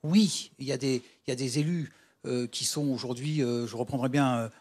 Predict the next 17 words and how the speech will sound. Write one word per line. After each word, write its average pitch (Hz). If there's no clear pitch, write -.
volontiers 135
votre, 131
votre 131
mot, 185
euh, 123
euh, 127
qui -
sont 135
là, 190
parce -
que, 131
euh, 135
je 120
crois 180
qu'aussi 165
on 175
n'a 156